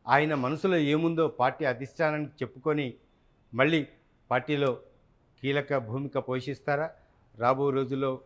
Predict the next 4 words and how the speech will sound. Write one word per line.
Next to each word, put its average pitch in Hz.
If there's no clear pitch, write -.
లోక్సభ 127
ఎన్నికలున్నాయి. 139
రాజా 147
సింగ్ 170